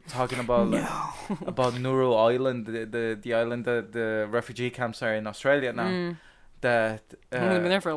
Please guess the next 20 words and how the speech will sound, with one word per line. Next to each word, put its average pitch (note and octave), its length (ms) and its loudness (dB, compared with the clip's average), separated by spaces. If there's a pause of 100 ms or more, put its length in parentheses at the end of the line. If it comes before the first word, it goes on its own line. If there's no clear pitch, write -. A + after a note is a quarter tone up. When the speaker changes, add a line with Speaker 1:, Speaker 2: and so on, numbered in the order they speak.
Speaker 2:
long E3+ 140 -4
time. F3 280 -6 (160)
Speaker 1:
the B2+ 100 -2
Germans, C3 640 2
uh, B2 180 2
showed A#2+ 340 0
up, A#2+ 260 0 (360)
like, A#2 200 -6
in A2+ 100 -6
the A2 140 -4
eighteenth A#2 340 -6
century A#2 340 -4
or A2 80 -2
whatever, G#2+ 480 -2
and A2+ 280 -8
just A#2 180 -8
started A#2 260 0
mining A#2 440 -6
the B2 80 -10
place. C3+ 400 -2